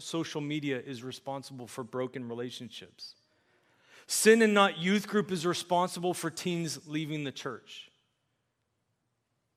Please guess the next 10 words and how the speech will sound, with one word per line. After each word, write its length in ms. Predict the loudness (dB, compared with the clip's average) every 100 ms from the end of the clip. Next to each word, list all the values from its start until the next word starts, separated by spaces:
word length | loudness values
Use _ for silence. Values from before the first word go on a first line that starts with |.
| -6
No 80 | 2
matter 200 | 6 6
what 300 | 6 8 8
it 100 | 10
is, 240 | 8 6 0
it 100 | 2
is 140 | 2
sin 760 | 2 0 4 4 4 -2 -6 -12 _ _ _ _ _ _ _ _ _ _ _ _ _ _ _ _ _ -4
and 120 | 2
not 280 | 2 2